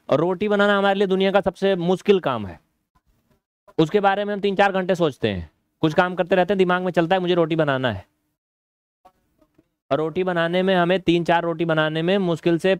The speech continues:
पन्द्रह मिनट, दस मिनट लगता है, लेकिन उसको ल-, सोचने में, उसके लिए तैयार होने में कम से कम दो तीन घंटे लगते हैं।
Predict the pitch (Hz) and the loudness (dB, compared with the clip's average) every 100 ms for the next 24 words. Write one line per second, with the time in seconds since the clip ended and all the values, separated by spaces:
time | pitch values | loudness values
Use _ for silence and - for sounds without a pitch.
0 | - 160 165 165 165 156 147 143 127 104 | -2 -2 0 -2 -2 0 0 0 -2 -2
1 | 101 92 - _ _ _ _ _ _ _ | -6 -8 -14 _ _ _ _ _ _ _
2 | _ _ _ 139 170 185 233 180 180 - | _ _ _ 2 2 0 -6 -4 -6 -4
3 | 202 208 196 143 160 165 147 - 175 185 | -2 -2 -2 -4 -2 -2 -4 -2 -2 0
4 | 196 202 196 175 190 185 175 165 170 180 | -2 0 0 0 0 0 0 2 2 0
5 | 196 160 160 156 165 208 208 175 160 165 | -2 -6 -2 0 2 0 0 -2 -2 -2
6 | 185 185 170 170 160 143 143 107 110 101 | -2 0 0 0 0 0 0 0 -4 -6